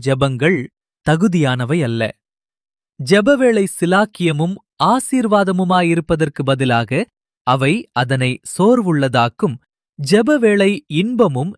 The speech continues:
எழுப்புதலுமாயிருக்கட்டும். ஓய்வு நாள் முடிவில் சூரிய அஸ்தமனத்தின் போது துதியின் பாடலும் ஜெபிக்கும் சத்தமும் பரிசுத்த நேரத்தின் முடிவை சுட்டிக்காட்டட்டும்.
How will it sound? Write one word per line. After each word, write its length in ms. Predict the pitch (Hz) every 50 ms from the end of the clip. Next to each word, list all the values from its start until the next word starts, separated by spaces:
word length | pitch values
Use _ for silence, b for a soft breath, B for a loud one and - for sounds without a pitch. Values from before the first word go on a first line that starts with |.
| _ _ 143
எழுப்புதலுமாயிருக்கட்டும். 1400 | 139 143 180 240 277 277 - 254 233 190 196 190 180 165 170 165 160 156 151 143 143 - - 139 - - 147 143 160 175 - _ _ _ _ _ _ _ _ _ _ _ _ _ _
ஓய்வு 400 | 156 180 226 285 311 294 285 277
நாள் 220 | 233 214 190 170
முடிவில் 440 | 151 139 143 139 135 120 127 143 226 262 - _ _ _ _ _ _
சூரிய 500 | - - - 269 294 311 294 262 247 214 -
அஸ்தமனத்தின் 760 | - 170 - - - 233 214 202 190 185 165 - - 160 151 135
போது 300 | 135 139 143 143 135 135 143 190 214 - _ _
துதியின் 460 | _ - 202 185 208 202 185 160 139 -
பாடலும் 540 | - 131 131 139 143 139 127 120 117 151 202 - _ _ _ _ _ _
ஜெபிக்கும் 560 | 143 139 202 214 247 294 - - 247 202 170 -
சத்தமும் 540 | 165 156 - _ - 208 160 139 127 143 190 - _ _ _ _ _ _
பரிசுத்த 520 | - 220 262 302 294 - 294 - - - 247
நேரத்தின் 460 | 208 185 180 175 170 - - 165 156
முடிவை 540 | 147 147 165 170 202 160 143 135 139 151 -
சுட்டிக்காட்டட்டும். 1040 | - - - 214 - - - 180 - - 139 135 127 - 127 117 - - 127 104